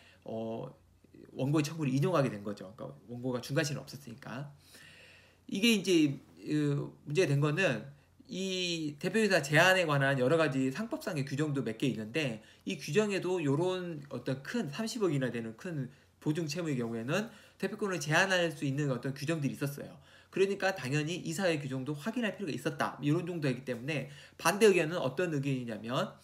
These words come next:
보호되는 상대방의 기준은 무과실이고 종전처럼 종전 판례가 말하고 있는 무과실이어야 된다. 지금 이제 종전 판례는 무과실이어야 되는데 이번에 판례 변경은 무중과실이 된 거다. 요 차이는 뭐냐면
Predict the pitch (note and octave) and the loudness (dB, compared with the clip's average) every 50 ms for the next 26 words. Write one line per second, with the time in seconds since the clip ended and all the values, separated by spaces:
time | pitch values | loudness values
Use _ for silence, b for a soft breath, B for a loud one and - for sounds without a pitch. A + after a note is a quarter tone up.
0 | B B B B B B B B B B B B _ - G#3+ A#3+ B3+ B3+ B3+ A#3+ | B B B B B B B B B B B B _ 2 4 6 6 6 6 4
1 | G#3+ G3+ G3 G#3+ A3+ A#3 A#3 A#3+ G#3+ G3 F#3+ F3+ E3 C#3 C#3+ C3+ C#3+ C#3+ C#3 C#3 | 2 2 0 -2 -2 0 0 2 2 2 0 -2 -4 -4 -4 -2 -2 -2 -2 -2
2 | B2 A#2+ C3 C#3 F3 F3 D#3 D#3 C#3 C#3 C3 C3+ D3+ E3+ F#3+ F#3 - - D3+ D3 | -2 -4 0 4 4 4 4 2 -2 -2 -4 -2 -2 -2 -2 -2 -4 -2 0 2
3 | D3 E3 G#3 G#3 G3+ - C#3+ - A2+ A2 - - - C#3 C3 D3+ F#3 F#3 F#3 F#3 | 6 6 6 4 4 0 -2 -2 -2 -4 -6 -6 -6 -4 0 0 0 0 0 0
4 | F3+ F3+ F#3 F3 C3 G#2 A2+ C3 C3 B2 A#2+ A#2+ B2 A2 G#2 A#2 C3 D3+ F#3+ G3+ | 2 2 2 2 2 2 0 0 0 0 -2 -6 -8 -8 -4 -2 0 0 0 0
5 | F#3+ - C#3 C#3 B2+ - - C#3 A#2 G#2+ G2+ G#2 G2 - - - - b b b | -2 -2 -2 -2 -2 -2 -2 -2 -2 -4 -4 -8 -12 -14 -16 -16 -18 b b b
6 | b b b b b b b b b b - F3 E3+ F3+ F3 D#3+ E3 D3 C#3 - | b b b b b b b b b b -6 -6 -4 -4 0 2 2 2 2 0
7 | - - _ - - D3 D3 F#3 G3 F#3+ F#3+ F3+ F#3 F#3 E3+ D#3 F3 F3 E3 C3+ | -8 -16 _ -4 0 2 4 4 4 4 2 2 4 4 4 2 0 -2 -2 -2
8 | A#2+ C3+ C#3 G#3 G#3+ G#3 G3 F3 D#3 C#3+ B2 A#2 A#2 A2 G#2+ G#2 A#2 A#2 B2+ D#3 | -2 4 4 6 6 4 2 2 2 2 2 2 0 -6 -6 -8 -4 -2 -2 -2
9 | F#3 F#3+ B B B B B B - D3 C#3+ F3+ F3+ E3+ E3 D3+ - G3+ A3 G#3 | -2 -4 B B B B B B 0 2 4 6 4 4 2 -2 0 0 0 2
10 | D#3 C#3+ C3 B2+ A#2+ G#2+ A#2 E3 G#3 - - C#3+ C3 B2 D#3 D3+ C#3+ C#3 A#2 A2+ | 2 0 -2 -2 -4 -2 -2 -2 -2 -2 -2 -4 0 0 0 0 0 -2 -4 -4
11 | - G#2 G#2 G#2 - - - - - D#3 F3 - - - C4+ C4 B3 A#3+ E3+ B2+ | -6 -8 -12 -12 -14 -14 -18 -8 -2 0 0 0 2 4 4 4 4 2 -2 -2
12 | A#2 A#2 A2+ A#2 D#3+ E3 C3 A2 - | -4 -4 -4 -2 -2 -2 -2 -2 -6